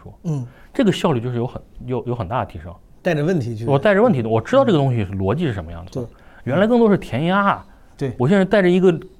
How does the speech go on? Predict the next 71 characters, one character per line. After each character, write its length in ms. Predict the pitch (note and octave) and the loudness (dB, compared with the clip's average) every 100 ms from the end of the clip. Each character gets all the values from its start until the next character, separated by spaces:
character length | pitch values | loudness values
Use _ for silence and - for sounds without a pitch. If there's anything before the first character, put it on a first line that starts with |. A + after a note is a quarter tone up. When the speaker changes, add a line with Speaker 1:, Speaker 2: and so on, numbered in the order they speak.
| - - - | -20 -20 -8
Speaker 1:
一 100 | E3 | 2
个 60 | F#3 | 2
工 220 | C#3 A#3+ | 4 4
程 160 | F3+ C#3 | 4 2
思 140 | - | 4
维 140 | A#2 G#2 | 2 2
去 120 | G#2+ | 0
做 140 | G#2+ | -4
这 80 | F#2 | -4
个 80 | F2+ | -6
事 100 | G2+ | -10
儿。 100 | F#2 - | -12 -16
Speaker 2:
是。 300 | - - C3+ - | -20 -14 -14 -8
Speaker 1:
啊。 220 | A#2+ G#2 - - - | -6 -4 -6 -12 -4
Speaker 2:
用 100 | A#3 | 0
咱 140 | G3+ | 0
现 100 | A3+ | 2
在 100 | A3+ | 2
这 120 | G#3+ | 2
个， 180 | G3 D#3+ D#3+ E3 E3+ G2 - | 0 -2 -6 -14 -14 -16 -12
这 120 | E3 | -10
个 60 | |
所 220 | D#3 D3 C#3+ | -8 -4 -4
谓 80 | |
的 180 | E3+ D3+ C#3 | -2 -4 -4
模 200 | C#3+ F3 | -2 -2
型 180 | D#3 D#3+ | -2 -2
来 180 | C#3 | -4
分 160 | C#3+ E3 | -6 -8
析， 100 | D3 - - | -10 -12 -4
就 80 | G#3+ | -2
上 200 | C#4+ G#3+ | 0 2
学 100 | E3+ | 2
的 100 | G#3+ | 2
时 60 | |
候， 80 | F#3+ | 0
那 60 | G#3 | 0
个 80 | |
时 40 | F#3+ | 0
候 60 | |
你， 180 | F#3 B2+ - | -2 -4 -6
你 140 | B2+ | -6
没 160 | B2+ D3+ | -4 0
有 100 | G#3 | 0
需 160 | - | -2
求， 160 | G3 B2+ | -6 -8
你 80 | B2 | -6
还 120 | D#3+ | -2
没 60 | G#3 | 0
有 100 | F3+ | -2
自 100 | G#3+ | -2
己 80 | D3 | -2
发 140 | F3+ | -2
掘 80 | E3 | 0
自 80 | A#2 | -2
己 60 | |
的 60 | G2 | -2
需 140 | - | -6
求。 120 | C3 | -8
Speaker 1:
对， 160 | - G#2+ | -8 -10
对。 60 | F#2 - - | -10 -16 -12
Speaker 2:
现 140 | - | -4
在 80 | G3+ | -2
你 80 | E3+ | 0
带 80 | G3+ | 0
着 80 | D#3+ | 0
需 140 | G3 | -2
求 120 | E3 | -2
去 240 | B2+ C3 A2+ | -2 -4 -4
找 260 | F3 D#3 | -2 -2
solution。 420 | - C#3 C3+ C#3 | -2 -8 -6 -6